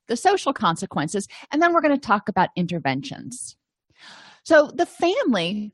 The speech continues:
really functions to protect and sustain both the strong and the weak members of the family to help them deal with stress and pathology.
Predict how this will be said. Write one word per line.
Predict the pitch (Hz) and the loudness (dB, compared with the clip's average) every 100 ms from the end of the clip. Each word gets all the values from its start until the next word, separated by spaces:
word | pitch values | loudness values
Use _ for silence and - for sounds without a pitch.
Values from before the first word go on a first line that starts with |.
| - | -10
really | 220 262 339 339 320 - _ - | -6 -2 0 0 -2 -4 _ 0
functions | 269 277 302 262 | 2 2 0 0
to | - | -2
protect | - 220 269 262 - | -8 -4 -2 -2 -2
and | 214 202 | -4 -2
sustain | 214 - - 214 220 220 226 277 - | -4 -4 0 0 0 -2 -4 -10 -8
both | 247 254 - | 2 2 2
the | 240 | -6
strong | - - 262 262 294 302 - | -6 -8 0 4 4 2 0
and | 247 277 | 0 2
the | 254 | 2
weak | 220 240 - | 2 -2 -2
members | 208 208 202 196 196 | 0 0 2 -2 -4
of | |
the | 175 | -6
family | - 196 170 156 170 - - - | -4 -4 -2 -4 -6 -10 -18 -2
to | 269 | 0
help | 277 311 | 2 0
them | 320 285 | 2 0
deal | 240 226 233 226 | 2 4 4 4
with | 202 | 0
stress | - 196 190 202 | -2 -2 -2 -4
and | 185 | -8
pathology. | 196 151 107 120 - 127 | -6 -2 -2 -2 -8 -10